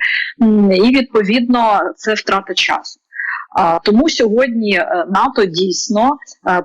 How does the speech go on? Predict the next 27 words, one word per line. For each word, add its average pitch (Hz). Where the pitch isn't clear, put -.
переглядає 196
взагалі 196
дуже 196
багато 202
своїх 185
підходів 226
щодо 190
спроможності 190
оборонятися. 180
Е, 180
крім 349
того, 180
наша 262
Україна 220
примусила 233
їх, 208
е, 202
бути 226
більш 220
радикальними 208
у 214
висловленнях. 185
Зверніть 220
увагу, 269
що 233
російсько-українська 202
війна 185